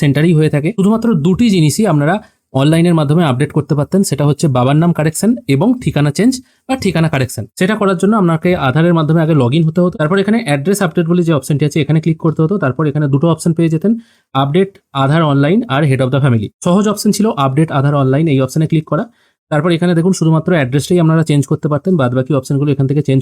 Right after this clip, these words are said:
করা যায় না। আমি এখান থেকে proceed to update আধার এই অপশনটায় ক্লিক করছি। এখানে ক্লিক করার সঙ্গে সঙ্গে আপনার বর্তমান অ্যাড্রেস বা বর্তমান ঠিকানা যেটা আছে সেটা এখানে শো হতো এবং ঠিক তার নিচে care of দিয়ে আপনি যার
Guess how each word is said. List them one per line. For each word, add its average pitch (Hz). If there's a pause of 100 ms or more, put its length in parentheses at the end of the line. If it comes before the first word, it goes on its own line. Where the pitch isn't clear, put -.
করা 143
যায় 127
না। 202 (640)
আমি 165
এখান 170
থেকে 190 (120)
proceed 160
to 226 (240)
update 139
আধার 147
এই 139
অপশনটায় 139
ক্লিক 160
করছি। - (220)
এখানে 214
ক্লিক 220
করার 208
সঙ্গে 156
সঙ্গে 151
আপনার 156 (120)
বর্তমান 165 (160)
অ্যাড্রেস 147
বা 156
বর্তমান 143
ঠিকানা 151
যেটা 139
আছে 180 (420)
সেটা -
এখানে 175
শো 180
হতো 170 (220)
এবং 208 (120)
ঠিক 226
তার 233
নিচে 135 (200)
care 160
of 180
দিয়ে 202
আপনি 170
যার 139